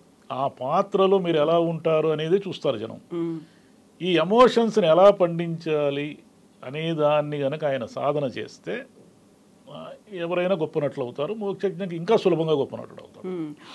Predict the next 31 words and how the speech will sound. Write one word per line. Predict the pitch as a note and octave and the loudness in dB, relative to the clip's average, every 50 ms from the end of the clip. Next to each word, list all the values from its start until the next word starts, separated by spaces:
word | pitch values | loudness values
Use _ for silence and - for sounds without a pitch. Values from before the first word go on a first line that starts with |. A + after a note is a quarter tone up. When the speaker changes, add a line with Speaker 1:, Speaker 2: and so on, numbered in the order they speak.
| - - F#3+ | 0 4 6
Speaker 2:
Already | G#3 A3+ A#3+ A#3+ C4 C4+ | 6 8 6 4 2 2
trainings | A#3 A3 G3 G3+ G#3+ A3 G#3+ - | 0 0 -2 -2 -2 -4 -6 -6
కూడా | - G3 F#3+ F#3 | -4 -2 -2 -2
తీసుకున్నట్టున్నారు, | F#3 F#3 F3 - - - F3 E3+ D#3+ D#3+ D#3 D#3 D#3+ D#3 D#3+ | -2 -4 -12 -12 -8 -6 -4 -2 -2 -4 -4 -4 -6 -4 -4
Acting | D#3 E3 E3+ - E3+ E3+ D#3+ | -4 -6 -6 -6 -8 -8 -6
training | E3 D#3 D3+ D3+ D3+ D#3 | -6 -6 -4 -4 -4 -4
అనేది, | D#3+ D#3+ D#3 D3 D3 D3 D3 D3+ D#3 | -4 -4 -4 -6 -6 -6 -8 -8 -8
ఆ | D3+ D3+ | -10 -10
తర్వాత | D3 D#3 D3 C#3+ D3+ | -10 -10 -10 -10 -8
dance | D#3 E3 F3+ F#3 F#3+ F#3+ | -4 -4 -2 -2 -4 -6
training | F#3+ F3 E3 E3 E3 D#3+ D3+ | -8 -8 -6 -4 -4 -6 -6
అనేది, | D#3 D3+ D#3 D#3 D3+ D#3+ | -6 -6 -6 -6 -6 -6
ఇవన్నీ | D#3 D3+ C#3+ D3 D#3+ E3+ E3 | -6 -6 -6 -4 -4 -4 -4
కూడా | - E3 D3 D3 | -6 -6 -6 -6
తీసుకున్నారు | - C#3 C#3+ - - - C3 B2+ A#2 - | -8 -10 -14 -14 -14 -12 -12 -12 -12 -12
కాబట్టి, | - - E2 - - - A#2 - - G3 A#3+ A#3+ - - - - - - | -10 -10 -10 -8 -8 -10 -10 -8 -10 -10 -10 -12 -16 -20 -20 -10 0 4
so | A3 | 6
ఆ | G#3 G#3 | 6 6
flexibility | G#3 - A3 G3 - - C4 A3 C4+ B3 C4 B3+ C4 A#3+ | 6 2 -2 -2 -2 -2 -4 -2 -2 -2 -2 0 2 2
అనేది | A3+ G#3+ G#3+ G#3+ G#3+ F#3+ | 2 4 4 2 2 2
ఉంటుంది | F#3 G3 F#3+ G3+ G#3+ G3+ F#3+ G3+ F3+ | 0 0 2 2 0 2 2 2 2
అనేది. | E3 D#3 C#3+ C3 B2 A2 - - | 2 2 0 -4 -6 -8 -10 -10
Speaker 1:
శిక్షణ | - - - - - - - D#4 D4+ D4 | -10 -10 -10 -10 -6 0 2 4 6 6
వల్ల | C4 A#3 A3 G#3 G#3 A3 A#3+ C4+ C#4+ A#3+ - - _ _ _ _ _ _ _ _ _ _ _ - | 8 8 8 8 8 6 6 4 2 -2 -4 -10 _ _ _ _ _ _ _ _ _ _ _ 0
కళ | - E3+ F#3 | 4 6 6
రాదు. | E3 C#3+ G#2+ F#2+ - | 6 6 4 0 -4
Speaker 2:
Hmm. | - - _ _ - - F3 E3+ F3 F3+ F#3 F3+ E3+ D#3+ D3 D3+ | -12 -20 _ _ -20 -14 -12 -10 -8 -8 -8 -8 -10 -10 -12 -12
Speaker 1:
శిక్షణ | D3 C3 - - - A#3+ B3 A#3+ | -14 -14 -12 -6 -2 -2 0 0
ఎప్పుడూ | G#3 - - - A3 A3 G#3+ | 0 -2 -2 -2 0 0 0
కూడా | G3 F3+ F3+ F3+ F#3 G#3+ A#3 | 0 0 -2 -2 -2 -2 -4
మీకు, | G#3+ F3 E3 E3+ E3 E3+ G3+ A3 A#3+ A3+ - | -4 -6 -8 -8 -8 -8 -10 -10 -10 -12 -14